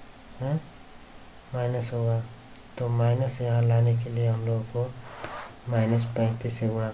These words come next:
करना पड़ेगा, ठीक है फ्रेंड्स, मिस्टेक किया हमने, ठीक है। तो माइनस पैंतीस हो गया, तो माइनस पैंतीस हो गया, ठीक है।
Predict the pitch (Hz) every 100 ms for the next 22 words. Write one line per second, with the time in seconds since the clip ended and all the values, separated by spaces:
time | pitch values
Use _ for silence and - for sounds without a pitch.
0 | - 117 113 117 117 113 113 - - -
1 | - - - - - - - - - -
2 | - - - - - 127 123 123 131 117
3 | - - - 127 117 - 120 - 120 120
4 | 117 117 117 - - - - - - -
5 | - - - - - 131 127 139 - -
6 | - - - - - - - - - -
7 | - - - - - - - - - -
8 | - - - 131 123 120 117 123 - 123
9 | 117 120 117 120 117 113 110 113 - -
10 | - - - - - - - - - -
11 | - - - - 120 117 113 107 - -
12 | - - - - 120 120 117 117 113 117
13 | 117 113 110 113 - - - 131 131 131